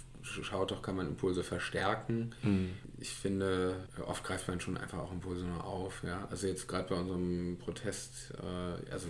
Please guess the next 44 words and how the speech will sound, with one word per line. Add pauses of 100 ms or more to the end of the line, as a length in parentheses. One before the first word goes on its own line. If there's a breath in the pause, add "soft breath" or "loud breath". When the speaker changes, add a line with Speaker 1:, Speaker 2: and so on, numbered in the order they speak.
Speaker 1:
ganz
aktuell
fällt
mir
ein,
also
Protest
gegen, (540 loud breath)
gegen
Atomkraft,
gegen
Tihange, (500 loud breath)
d-,
da
greifen
wir
natürlich
Impulse
aus
der
Gesellschaft
aus,
den,
den
es
gibt. (400 loud breath)
Äh,
wir
setzen
aber
auch
ein,
indem
wir, (380)
äh,
einfach
Demonstrationen
organisieren,
Speaker 2:
Mhm. (140)
Speaker 1:
ja,
oder
indem
wir,
ähm,